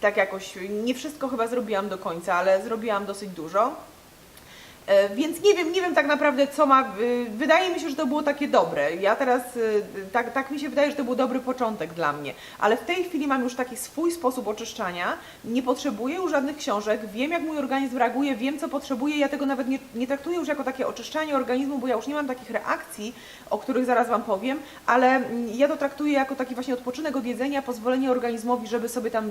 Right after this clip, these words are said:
podziałał, jeżeli jest taka potrzeba. Więc takie, e, taki po prostu post,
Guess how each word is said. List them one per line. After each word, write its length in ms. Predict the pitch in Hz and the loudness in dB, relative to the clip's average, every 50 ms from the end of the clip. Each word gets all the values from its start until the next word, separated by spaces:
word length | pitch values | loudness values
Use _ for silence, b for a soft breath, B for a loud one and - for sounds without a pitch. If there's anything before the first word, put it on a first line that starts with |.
| 196 - | -6 -6
podziałał, 440 | - 208 202 233 220 202 196 185 185 | -6 -4 0 4 6 6 6 6 4
jeżeli 280 | 185 185 196 208 202 190 | 2 -2 -4 -6 -6 -6
jest 120 | 190 185 | -8 -6
taka 180 | 208 196 196 190 | -6 -6 -6 -8
potrzeba. 460 | - 190 - - - - - - - B B B B B B B | -8 -10 -8 -6 -4 -4 -4 -4 -8 B B B B B B B
Więc 180 | 220 247 247 | -2 0 0
takie, 360 | 247 285 - - 277 262 233 208 - 214 214 | 0 0 0 2 4 4 4 2 2 -2 0
e, 200 | 214 220 220 220 | 0 0 0 0
taki 220 | 233 254 - - | -2 -4 -4 -6
po 120 | - 262 254 | -6 -6 -2
prostu 320 | - 247 247 247 - 233 | 0 -2 -2 -2 -4 -6
post, 440 | 233 - - 269 247 247 247 - | -6 0 4 4 4 4 4 0